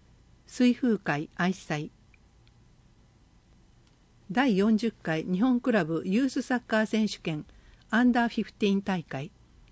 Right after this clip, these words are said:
天野博人、エフシーフェルボール愛知。第三十四回アンダーフィフティーンジュニアセレクトカップ二千二十五ハンドボール大会。大谷ひまり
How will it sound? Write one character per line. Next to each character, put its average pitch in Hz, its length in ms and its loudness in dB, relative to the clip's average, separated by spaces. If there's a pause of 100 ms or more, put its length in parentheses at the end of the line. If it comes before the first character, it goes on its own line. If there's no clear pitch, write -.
(560)
天 240 260 4
野 165 140 -2
博 185 340 -4
人、 - 260 -8 (500)
エ 190 60 -2
フ 262 140 0
シ 208 400 -2
ー - 120 -20
フ - 120 -4
ェ 233 60 4
ル 247 120 2
ボ 254 200 2
ー 240 40 2
ル 220 140 2
愛 190 200 -2
知。 - 240 -10 (1600)
第 247 200 2
三 240 300 2
十 180 160 0
四 185 240 -2
回 160 300 -6 (260)
ア 220 160 2
ン 247 100 6
ダ 247 140 2
ー 240 40 0
フ - 80 -6
ィ 226 60 2
フ - 120 -10
テ 226 100 -2
ィ 196 60 2
ー 156 60 -2
ン 185 100 -12 (520)
ジ 214 60 4
ュ 226 60 8
ニ 240 140 6
ア 240 120 2
セ 226 160 0
レ 240 100 4
ク - 100 -8
ト 247 120 -2
カ 240 140 -2
ッ 220 40 -2 (100)
プ 156 220 -4
二 202 100 4
千 226 300 4
二 226 100 4
十 190 200 -2
五 156 320 -4
ハ 226 160 2
ン 247 80 6
ド 247 100 2
ボ 226 160 4
ー 220 60 2
ル 214 80 -2
大 202 200 -4
会。 151 300 -8 (720)
大 240 180 6
谷 160 280 -4
ひ - 160 0
ま 175 160 2
り 139 160 -12